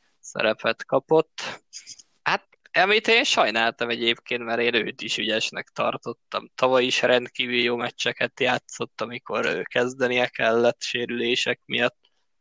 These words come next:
De valamiért Lampard nem bízott meg benne, és ezért most télen kölcsönbe is adtuk a Milánhoz. Hát nem tudom,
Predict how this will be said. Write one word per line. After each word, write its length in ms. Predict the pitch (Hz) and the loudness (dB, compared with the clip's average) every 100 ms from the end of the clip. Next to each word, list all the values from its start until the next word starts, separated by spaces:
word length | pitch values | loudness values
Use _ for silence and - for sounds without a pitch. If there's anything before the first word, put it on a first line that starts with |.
| _ _ | _ _
De 80 | - | 2
valamiért 400 | 208 185 175 185 | 6 6 6 4
Lampard 580 | 180 117 113 131 120 113 | 4 2 0 2 2 2
nem 240 | 107 90 | -4 -6
bízott 400 | 98 95 113 107 _ | -8 -6 -6 -6 _
meg 260 | 101 - | -10 -6
benne, 460 | - 156 160 160 151 | 0 2 2 0 0
és 200 | 151 - | -2 -2
ezért 480 | 156 151 147 147 - | -2 2 4 2 0
most 320 | 156 147 - | -6 -6 -4
télen 560 | 131 120 120 120 131 - | -2 0 0 -2 -8 -14
kölcsönbe 560 | - - - 113 123 | -6 -6 -4 -6 -2
is 160 | 117 - | 0 0
adtuk 320 | - - - | -2 -6 -12
a 80 | 123 | -10
Milánhoz. 840 | 135 165 156 156 147 156 156 - - _ _ _ _ _ _ _ _ _ _ _ _ _ _ _ _ _ | -2 2 2 2 2 0 0 -12 -20 _ _ _ _ _ _ _ _ _ _ _ _ _ _ _ _ _
Hát 200 | 180 - | -2 0
nem 240 | 220 117 | 0 -2
tudom, 420 | 95 101 104 120 | -6 -2 -2 -2